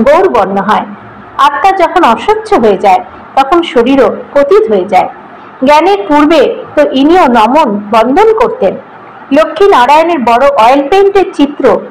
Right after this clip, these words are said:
গদিতে লাগানো থাকত। তিনি এদেরই খুব শ্রদ্ধার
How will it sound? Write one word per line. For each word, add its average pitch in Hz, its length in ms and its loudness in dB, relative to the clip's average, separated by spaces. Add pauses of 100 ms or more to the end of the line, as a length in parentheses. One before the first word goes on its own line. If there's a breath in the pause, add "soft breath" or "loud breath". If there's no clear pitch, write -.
(220)
গদিতে 330 380 2
লাগানো 220 460 0
থাকত। - 340 -2 (540 loud breath)
তিনি 370 280 4
এদেরই 330 320 2
খুব 349 240 -4
শ্রদ্ধার 247 540 0